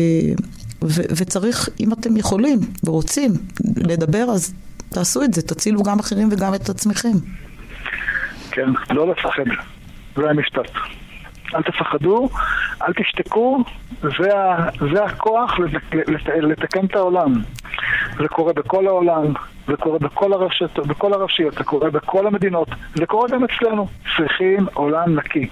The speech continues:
Speaker 1: אותך
Speaker 2: עולם
Speaker 1: מאתמול משמיצים?
Speaker 2: אה, שטויות.
Speaker 1: לא מתרגש.
Speaker 2: יש כאלה, כן, יש כאלה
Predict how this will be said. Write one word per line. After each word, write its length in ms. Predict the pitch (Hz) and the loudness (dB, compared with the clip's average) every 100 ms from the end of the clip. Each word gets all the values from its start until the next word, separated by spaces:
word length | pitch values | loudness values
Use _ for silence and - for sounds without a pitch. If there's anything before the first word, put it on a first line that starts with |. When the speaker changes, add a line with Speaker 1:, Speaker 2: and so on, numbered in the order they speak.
| - - - 170 | -8 -16 -6 0
Speaker 1:
אותך 180 | 175 | 2
Speaker 2:
עולם 400 | 185 208 220 208 | 4 4 6 6
Speaker 1:
מאתמול 360 | 202 190 202 190 | 6 4 4 4
משמיצים? 680 | 180 - 165 160 - 370 381 - - - - - | 4 2 0 0 0 2 2 0 -6 -16 -8 -2
Speaker 2:
אה, 40 | 370 719 719 698 - - - | 2 4 4 2 -4 -6 -6
שטויות. 280 | - - - - - - - - - - - - | -2 -4 -4 -6 -8 -10 -12 -14 -18 -12 -6 -2
Speaker 1:
לא 140 | - 202 | 2 2
מתרגש. 460 | 220 151 247 139 | 2 2 2 2
Speaker 2:
יש 100 | - | 2
כאלה, 360 | 277 247 196 160 - - - - | 2 2 2 0 -2 -8 -6 0
כן, 100 | 466 466 440 381 | 4 4 4 4
יש 80 | 370 | 2
כאלה 560 | - 339 320 - 220 | 2 2 2 2 2